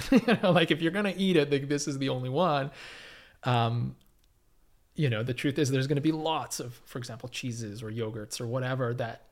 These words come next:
you know, or ice creams or <laughs> whatever you're looking for that are gonna be particularly good.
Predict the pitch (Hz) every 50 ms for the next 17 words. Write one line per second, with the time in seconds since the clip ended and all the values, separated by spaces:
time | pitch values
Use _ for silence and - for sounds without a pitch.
0 | _ _ 170 131 117 104 - - 127 120 117 120 117 - - - 123 113 110 113
1 | 113 - 139 131 190 185 180 180 165 170 165 175 170 156 156 147 160 170 - 180
2 | 160 135 - 139 135 135 139 135 139 139 143 147 143 135 139 131 - 143 131 -
3 | 196 185 - 175 151 151 147 139 139 131 151 185 208 160 139 139 160 -